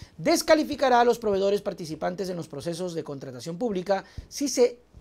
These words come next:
hallaren vinculaciones. La vinculación se da, según el art-, según el artículo nueve,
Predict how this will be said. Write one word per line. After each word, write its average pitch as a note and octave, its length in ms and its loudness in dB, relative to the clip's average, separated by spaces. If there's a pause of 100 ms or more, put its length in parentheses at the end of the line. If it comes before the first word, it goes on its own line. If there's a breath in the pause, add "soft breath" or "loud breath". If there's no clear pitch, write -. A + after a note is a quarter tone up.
(100)
hallaren A3 880 0
vinculaciones. G#3 1120 -6 (320 soft breath)
La D#3+ 100 0
vinculación E3+ 540 2
se B3 160 8
da, - 280 8 (240)
según D3+ 360 -4
el G3+ 80 2
art-, F3 240 0
según F#3+ 320 -4
el A#3+ 60 2
artículo G#3+ 420 -4
nueve, F#3+ 400 -4